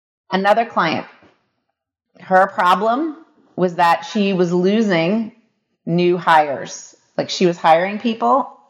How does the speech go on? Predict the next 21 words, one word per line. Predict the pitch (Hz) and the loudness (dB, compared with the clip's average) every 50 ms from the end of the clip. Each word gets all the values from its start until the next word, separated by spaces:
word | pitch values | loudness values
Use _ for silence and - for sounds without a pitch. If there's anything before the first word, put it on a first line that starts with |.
| _ - | _ -2
and | 175 175 160 | 0 2 2
they | 160 165 | 2 2
weren't | 165 160 156 - | 2 0 0 -2
staying | - - 151 147 139 139 131 | -6 -6 -4 -2 -2 0 0
long. | 127 131 131 - - - _ _ _ _ _ _ _ | 0 0 -2 -4 -6 -14 _ _ _ _ _ _ _
They | - 151 | -4 -2
were | 147 147 | -2 -2
quitting | 143 - - - - - 170 165 156 143 | -4 -8 -14 -6 -2 0 2 2 2 0
on | 135 135 - - | -2 -4 -2 -2
her. | - - 175 - _ _ _ _ _ _ _ _ _ _ _ _ _ _ _ _ _ _ | -4 -4 -6 -14 _ _ _ _ _ _ _ _ _ _ _ _ _ _ _ _ _ _
Okay? | - - 143 156 185 190 - _ _ _ _ _ _ _ _ _ _ _ | 0 2 4 4 2 0 -4 _ _ _ _ _ _ _ _ _ _ _
So | _ - - 226 202 190 190 190 - - - - _ _ _ | _ -8 -2 0 2 2 2 0 -2 -10 -16 -20 _ _ _
something's | - - - - 220 233 - - 359 339 294 269 | -20 -10 -2 0 0 2 2 0 -2 -4 -2 0
not | 262 247 233 240 - | 0 0 0 0 -2
going | 202 196 196 190 | -2 -2 0 0
right | 175 170 170 175 175 - | 2 2 2 0 -2 -2
there. | - 147 143 135 135 - - _ _ _ _ _ _ - | 0 0 2 0 0 -4 -8 _ _ _ _ _ _ 0
But | 185 190 | 0 0
her | 180 190 185 | 2 0 -4
quick | 185 - - 277 254 233 - - | -4 -2 0 0 0 0 -2 -8
fix, | - - 330 339 294 214 214 - - - - - _ _ _ _ _ | -10 -4 -2 0 0 0 -2 -6 -12 -20 -20 -20 _ _ _ _ _